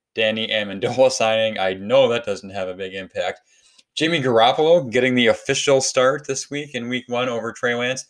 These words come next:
Yeah, that's a little bit because, uh, we'll talk about him a little later, but he does have a favorable matchup.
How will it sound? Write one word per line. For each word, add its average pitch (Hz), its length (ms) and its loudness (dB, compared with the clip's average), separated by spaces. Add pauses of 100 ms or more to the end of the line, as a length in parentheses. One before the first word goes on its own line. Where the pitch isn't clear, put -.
(320)
Yeah, 233 220 4
that's 202 180 0
a 175 60 4
little 120 300 4
bit 117 220 4
because, 107 540 -12 (160)
uh, 110 160 0
we'll 127 80 0
talk 131 240 0
about 117 140 0
him 117 100 -10
a 110 80 0
little 107 260 0
later, 104 300 -2
but 107 220 -2 (320)
he 110 100 -12
does 123 320 -4
have 120 160 0
a 117 60 0
favorable 113 560 -4
matchup. 101 440 -6